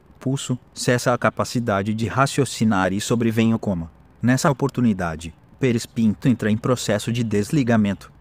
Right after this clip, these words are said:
Inversamente do que acontece na encarnação, dilui-se, agora, a sustentação psicossômica das estruturas citoplasmáticas, através dos bióforos.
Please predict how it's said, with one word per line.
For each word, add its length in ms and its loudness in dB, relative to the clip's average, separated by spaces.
Inversamente 760 2
do 100 -2
que 100 -4
acontece 640 2
na 140 4
encarnação, 720 2
dilui-se, 680 0
agora, 480 2
a 100 0
sustentação 840 -2
psicossômica 840 0
das 180 0
estruturas 640 -2
citoplasmáticas, 1120 0
através 500 -2
dos 240 -6
bióforos. 720 -4